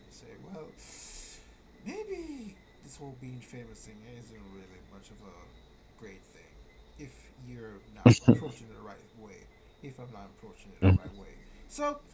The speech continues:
Speaker 1: that being said, see ya. See you the next time. Also, my name is Yabani Danvers, and this is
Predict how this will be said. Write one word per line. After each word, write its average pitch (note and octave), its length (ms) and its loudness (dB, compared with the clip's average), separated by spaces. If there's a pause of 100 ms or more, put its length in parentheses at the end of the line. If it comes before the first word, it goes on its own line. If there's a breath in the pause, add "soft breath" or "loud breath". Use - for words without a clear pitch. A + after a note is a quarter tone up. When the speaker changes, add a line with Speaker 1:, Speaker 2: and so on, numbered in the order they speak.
(320)
Speaker 1:
that A3 180 2
being G3 160 2
said, E3+ 300 -6 (600)
see G#3 380 -2
ya. G3 160 0 (300)
See - 220 -12
you C3+ 100 -12
the E3+ 200 -12
next D#3+ 200 -10
time. G#2+ 260 -10 (140)
Also, E3 460 -4
my C#3+ 160 -10
name D3 220 -10
is C3+ 140 -12
Yabani B2 400 -10
Danvers, A3+ 580 -4
and D#3+ 220 -8
this D3+ 200 -10
is C#3+ 380 -10